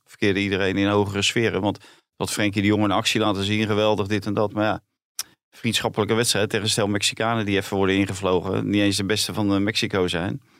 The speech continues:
Ja, hè? Wat is het waard? Tegen Rayo Vallecano doet hij het niet.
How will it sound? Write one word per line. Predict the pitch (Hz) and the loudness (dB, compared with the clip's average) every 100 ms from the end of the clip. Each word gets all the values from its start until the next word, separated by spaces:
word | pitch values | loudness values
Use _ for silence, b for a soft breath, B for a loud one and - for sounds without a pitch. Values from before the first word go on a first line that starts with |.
| b | b
Ja, | - 104 101 b _ _ _ _ _ | -4 -4 -6 b _ _ _ _ _
hè? | - 101 135 117 | -2 0 0 -4
Wat | - 95 | -6 -2
is | 104 | 0
het | 104 104 | 0 2
waard? | 127 120 - - | 0 0 -4 -6
Tegen | 110 101 | -2 0
Rayo | 101 104 | 2 2
Vallecano | 104 110 107 117 117 98 | 2 2 0 0 0 0
doet | 98 113 | -2 -2
hij | 113 | 0
het | 107 | 2
niet. | 123 - | 0 -2